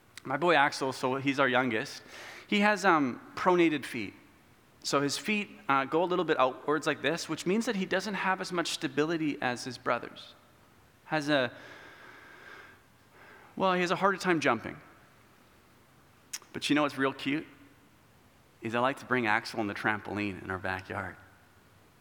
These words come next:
I'll take Axel, and he can only jump about this tall, but on the trampoline, especially when his dad's on there, I take Axel, take his hands,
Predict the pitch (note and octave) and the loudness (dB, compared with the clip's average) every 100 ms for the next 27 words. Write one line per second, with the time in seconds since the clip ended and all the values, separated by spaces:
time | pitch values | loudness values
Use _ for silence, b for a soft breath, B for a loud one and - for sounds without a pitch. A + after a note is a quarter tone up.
0 | _ _ _ - F#2+ A2+ B2 A2 G#2+ A#2 | _ _ _ -8 -4 -2 -2 0 0 0
1 | - B2 B2 G#2 - C3+ D#3+ D3 A#2 G2+ | -4 -6 -6 -8 -6 -2 0 2 0 0
2 | A#2 A2 G2+ F#2 G2+ - G#2 G2 G#2+ A2 | -2 -2 -6 -6 -8 -6 -6 -4 -4 -4
3 | A2+ B2 A#2 A#2+ B2+ E3 - - - b | -2 -2 -2 -2 -2 -4 -8 -20 -20 b
4 | b b - - B2+ C3+ C#3+ B2 A2+ A2+ | b b -18 -4 -2 0 0 0 -2 -4
5 | F#2+ G#2 A#2 B2 C#3+ C#3 C#3+ F3 - - | -4 -2 -2 -2 -4 -4 -6 -10 -14 -20
6 | - _ _ _ _ _ - _ _ _ | -20 _ _ _ _ _ -20 _ _ _
7 | - D3+ - C3+ A#2 C3 - D#3+ E3 B | -12 -10 -6 -2 0 -2 -4 -6 -6 B
8 | B B D3 C#3 C3 C3 C3+ E3+ - | B B -4 -2 -2 0 0 -2 -8